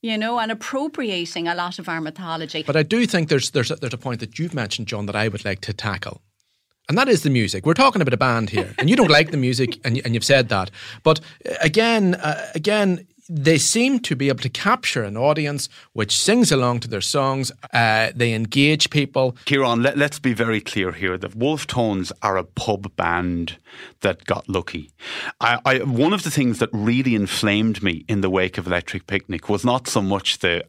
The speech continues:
Speaker 3: controversy around the singing, but some people on social media suggesting that this is a sign that Ireland has this, uh,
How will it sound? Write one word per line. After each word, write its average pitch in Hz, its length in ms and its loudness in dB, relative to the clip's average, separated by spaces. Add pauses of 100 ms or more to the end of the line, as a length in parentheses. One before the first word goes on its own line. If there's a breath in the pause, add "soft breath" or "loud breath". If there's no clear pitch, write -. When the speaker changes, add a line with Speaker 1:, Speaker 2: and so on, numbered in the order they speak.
(100)
Speaker 3:
controversy 92 640 -2
around 87 240 -2
the 85 80 -6
singing, 98 420 -2 (400 loud breath)
but 107 220 0
some 143 260 0
people 127 320 -2
on 95 100 -2
social 98 380 -2
media 92 380 -2
suggesting 95 640 -2
that 101 140 -8
this - 200 -4
is 131 100 -2
a 123 60 0
sign 110 460 0
that 92 160 0 (320 loud breath)
Ireland 107 340 2
has 101 160 -2
this, - 260 -4 (200 loud breath)
uh, 113 80 2